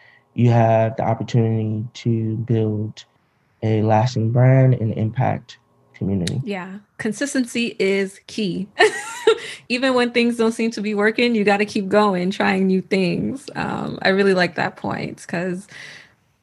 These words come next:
Speaker 2: posting once a week on Facebook or Instagram or Twitter or LinkedIn or whatever it is, I don't think is really gonna cut it, right? Like, that's not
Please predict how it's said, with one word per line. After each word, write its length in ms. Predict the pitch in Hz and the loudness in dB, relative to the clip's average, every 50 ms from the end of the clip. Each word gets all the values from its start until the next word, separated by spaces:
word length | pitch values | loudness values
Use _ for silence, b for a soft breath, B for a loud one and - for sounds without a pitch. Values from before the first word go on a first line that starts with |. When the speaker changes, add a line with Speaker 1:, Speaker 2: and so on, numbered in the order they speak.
| _ _ _ | _ _ _
Speaker 2:
posting 400 | _ - 240 240 - 240 233 233 | _ -2 -2 0 0 0 2 2
once 180 | 214 202 202 - | 2 2 2 2
a 40 | 214 | 2
week 260 | 202 208 214 208 208 | 2 2 2 2 2
on 360 | 190 185 185 185 185 185 185 175 | 2 2 2 2 2 2 0 0
Facebook 600 | - 190 196 - - 196 190 190 190 190 185 - | -2 -4 -4 -4 0 2 4 4 4 4 2 0
or 220 | 185 180 180 175 - | 0 2 2 2 2
Instagram 600 | - 196 - - 180 185 185 185 185 185 180 175 | 0 -2 -2 -2 0 0 0 2 0 0 0 0
or 80 | 175 | -2
Twitter 640 | 175 - - 196 180 185 185 180 180 180 175 175 175 | -2 -2 -2 -2 0 2 2 2 2 2 2 0 0
or 60 | 170 | 0
LinkedIn 580 | 175 196 202 190 190 - 190 185 185 185 180 175 | 0 0 0 0 0 0 0 2 2 2 2 0
or 100 | 175 175 | 0 0
whatever 380 | 180 180 185 190 185 185 190 185 | 0 2 2 2 2 2 2 2
it 80 | 185 | 2
is, 280 | 185 190 202 208 208 208 | 2 2 2 2 4 4
I 80 | 214 226 | 4 4
don't 140 | 254 269 262 | 2 2 2
think 160 | 311 320 302 | 2 2 2
is 120 | 269 254 | 2 2
really 180 | 247 254 262 254 | 0 0 0 2
gonna 200 | 240 226 190 180 | 4 4 4 4
cut 200 | - 247 226 185 | 4 2 2 2
it, 160 | 170 - - | 2 0 0
right? 340 | - - 180 185 185 185 - | 0 0 2 2 0 0 0
Like, 260 | 180 175 175 175 175 | -2 -2 -2 -2 -2
that's 260 | 185 185 196 - - | -2 -4 -4 -2 -2
not 340 | 202 190 190 190 185 - - | 0 2 2 2 0 0 -2